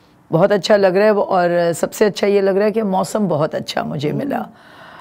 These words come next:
Speaker 1: वरना अमूमन तो गर्मी होती है यहाँ, अम, तो बहुत अच्छा अभी तक तो।
Speaker 2: तो लगता है कुछ लोग अपने साथ अच्छा मौसम लेके आए हैं,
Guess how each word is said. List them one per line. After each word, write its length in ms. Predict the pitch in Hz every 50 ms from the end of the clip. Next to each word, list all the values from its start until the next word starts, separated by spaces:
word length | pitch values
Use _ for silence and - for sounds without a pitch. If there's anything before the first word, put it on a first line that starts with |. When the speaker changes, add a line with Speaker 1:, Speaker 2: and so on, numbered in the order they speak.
| - - _ _
Speaker 1:
वरना 300 | - 175 170 165 185 180
अमूमन 340 | 180 175 180 185 180 180 175
तो 100 | 156 -
गर्मी 300 | 143 160 160 160 170 180
होती 360 | 175 165 156 - - 156 156
है 200 | 170 175 190 190
यहाँ, 380 | 196 185 175 180 208 247 294 -
अम, 720 | 165 170 - 170 165 160 165 - - - - - - - - _ _ _ _ _ _ _ _ _ _ _ _ _ _ _ _ _ _ _ _ _ _ -
तो 80 | 135 -
बहुत 320 | - 156 151 185 214 202
अच्छा 280 | 196 190 - - 202 202
अभी 160 | 185 180 190
तक 200 | 185 190 185 - -
तो। 320 | - 185 175 185 180 175 - - -
Speaker 2:
तो 100 | 208 202
लगता 300 | 196 196 196 202 - 240
है 60 | 226
कुछ 280 | 226 - 226 220 - 214
लोग 180 | 208 202 190
अपने 280 | 220 - - - 185 190
साथ 180 | 185 190 180
अच्छा 360 | 180 - - - - - 214 196
मौसम 380 | 196 180 185 185 - 196 185
लेके 320 | 156 151 147 - - - 214
आए 200 | 226 - 180 196
हैं, 320 | 254 - - - - 220